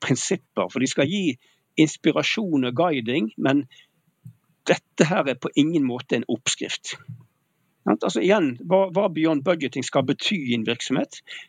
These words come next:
det, det, det, det, det, det han-, det avhenger veldig mye av den type, altså virksomhetens, eh, eh, igjen, ja, type aktivitet, kultur, historie. Så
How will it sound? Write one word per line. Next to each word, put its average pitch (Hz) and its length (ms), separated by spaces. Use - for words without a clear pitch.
det, - 140
det, 110 160
det, - 140
det, - 220
det, 202 80
det 151 80
han-, 165 160
det 196 160
avhenger 175 300
veldig 170 180
mye 156 160
av 143 80
den 143 160
type, 143 240
altså 131 460
virksomhetens, 147 640
eh, 117 160
eh, 135 400
igjen, 127 320
ja, 127 160
type 165 240
aktivitet, - 540
kultur, 160 460
historie. 139 540
Så - 260